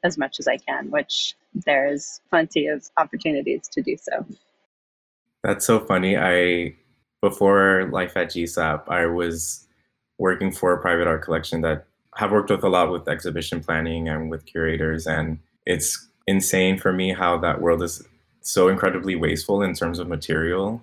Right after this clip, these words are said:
Speaker 2: and how much we produce with not only logistics of, like, planning for a type of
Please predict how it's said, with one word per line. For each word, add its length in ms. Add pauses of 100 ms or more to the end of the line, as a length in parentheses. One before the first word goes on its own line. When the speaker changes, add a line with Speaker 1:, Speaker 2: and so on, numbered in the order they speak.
(140)
Speaker 2:
and 120
how 240
much 320
we 340
produce 760
with 240
not 160
only 180
logistics 680
of, 180
like, 320 (420)
planning 420
for 320
a 160
type 320
of 420